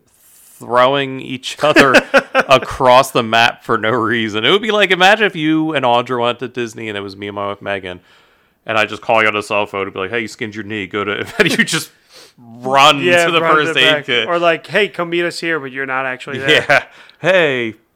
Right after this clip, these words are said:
Speaker 1: <laughs> Snow White gave me a ride, and now I'm over here." <laughs> Yeah, there's,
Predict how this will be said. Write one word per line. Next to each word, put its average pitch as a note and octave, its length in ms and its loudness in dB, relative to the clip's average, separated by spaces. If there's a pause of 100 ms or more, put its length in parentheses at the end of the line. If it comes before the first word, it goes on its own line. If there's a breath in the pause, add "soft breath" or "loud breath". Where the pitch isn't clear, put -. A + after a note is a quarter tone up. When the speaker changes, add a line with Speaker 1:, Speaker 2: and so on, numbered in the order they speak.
(100)
Speaker 1:
<laughs> - 300 -8
Snow - 260 -10
White D#3 340 -2
gave D#3+ 200 -4
me D3+ 60 0
a D3+ 80 2
ride, C#3 400 2
and A#2+ 100 -4
now F3 220 6
I'm F#3 140 6
over F3+ 200 4
here." - 760 0
<laughs> - 60 -20 (1040 loud breath)
Yeah, A#2 260 2
there's, C3+ 180 -4